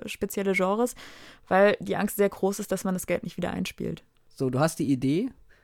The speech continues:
Speaker 2: du hast das Drehbuch geschrieben, du hast die Schauspieler gefunden, du hast irgendwie das Geld aufgetrieben, um den Film zu produzieren. Wie geht's dann weiter?
Speaker 1: Man steht am Set, <laughs> dreht den Film Tag für Tag. Das ist sehr anstrengend. Aber tatsächlich, die, der richtige Film entsteht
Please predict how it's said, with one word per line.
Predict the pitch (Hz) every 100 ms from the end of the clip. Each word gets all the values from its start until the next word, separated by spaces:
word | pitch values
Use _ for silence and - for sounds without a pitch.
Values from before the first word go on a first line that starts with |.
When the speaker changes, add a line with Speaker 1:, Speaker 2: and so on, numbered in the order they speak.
| _
Speaker 2:
du | -
hast | 131
das | 139 -
Drehbuch | 131 160 175
geschrieben, | - 170 - 196 196
du | 135
hast | 120
die | 117
Schauspieler | - 143 - 160 151
gefunden, | 151 - 175 -
du | 139
hast | 120 -
irgendwie | 143 131
das | 127 -
Geld | 123 151
aufgetrieben, | - 151 - 151 160 170
um | 143 143
den | 139
Film | 139 135 139 135
zu | - 127 123 - -
produzieren. | - 135 131 - 127 139 156 -
Wie | 127
geht's | 127 -
dann | 117
weiter? | 104 82 - 110 - _ _
Speaker 1:
Man | 208
steht | 196 -
am | -
Set, | 185 240 302 - - - _
<laughs> | _ - -
dreht | - 262 269
den | 226
Film | - 247 285 392 - -
Tag | - 240
für | -
Tag. | 214 226 277
Das | -
ist | 214
sehr | 214 202
anstrengend. | 220 - 262 269 339 - - - - -
Aber | 208 214
tatsächlich, | 226 254 247 247 - - _ _ _ -
die, | 208 214 226 _
der | 226
richtige | 226 359 269 247
Film | - 311
entsteht | 330 233 - 247 254 -